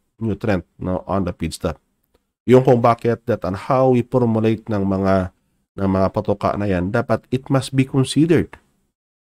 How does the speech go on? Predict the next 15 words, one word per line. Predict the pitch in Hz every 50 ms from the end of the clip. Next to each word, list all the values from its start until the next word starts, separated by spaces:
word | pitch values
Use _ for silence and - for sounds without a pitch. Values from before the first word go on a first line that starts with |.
| _ _ _ _ -
na | 113 113
kung | - 127 117 123
saan, | 113 - 131 123 123 123 -
if | 104 113 107 -
possibly, | - 107 107 - - 135 120 120 117 107 98 - _ _ _
no, | - 117 110 107 104 95 82 67 - - -
we | 101 135
could | 131 151 151 139
not | 139 139 127 -
say | - - - - - 135 123 120
that | 110 101 98 98 98 -
hundred | - - 110 104 98 98
percent | - 98 90 - 107 95 104
will | 101 95 95
be | 90 95 95 92 90 87